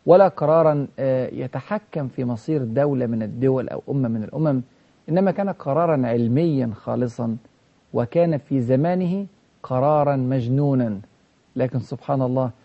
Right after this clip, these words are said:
مع مرور الأيام ثبت أن هذا القرار كان له فضل كبير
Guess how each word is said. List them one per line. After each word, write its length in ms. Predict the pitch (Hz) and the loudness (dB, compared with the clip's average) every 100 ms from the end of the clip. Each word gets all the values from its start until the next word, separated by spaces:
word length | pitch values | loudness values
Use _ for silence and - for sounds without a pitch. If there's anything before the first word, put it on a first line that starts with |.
| _ _ | _ _
مع 240 | 127 127 123 | -2 0 -2
مرور 340 | 123 127 139 | -2 0 -2
الأيام 560 | - 117 117 147 170 160 _ _ _ _ | -2 -4 -2 -2 -2 -6 _ _ _ _
ثبت 300 | 180 170 - | 2 2 0
أن 240 | - 127 120 | -2 -2 -2
هذا 200 | 131 131 | -2 -4
القرار 460 | 110 123 139 143 - | -6 -2 0 0 -4
كان 220 | - 127 127 | -4 -2 0
له 160 | 131 | -2
فضل 460 | 113 151 135 123 117 | -4 -2 -2 -4 -6
كبير 500 | - 117 131 139 | -6 -4 0 0